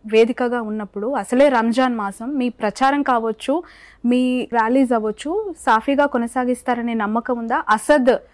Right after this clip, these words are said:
ప్రచారానికి అడ్డుపడరని ధీమా మీకు అనిపిస్తోంది?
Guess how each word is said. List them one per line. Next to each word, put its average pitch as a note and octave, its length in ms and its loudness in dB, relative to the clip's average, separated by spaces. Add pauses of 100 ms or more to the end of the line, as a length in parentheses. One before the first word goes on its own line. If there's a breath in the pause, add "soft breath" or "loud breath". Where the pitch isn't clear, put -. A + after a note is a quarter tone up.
(140 soft breath)
ప్రచారానికి C4 680 2
అడ్డుపడరని A#3+ 760 0
ధీమా A#3+ 520 -2
మీకు A3+ 260 -8
అనిపిస్తోంది? G3+ 500 -10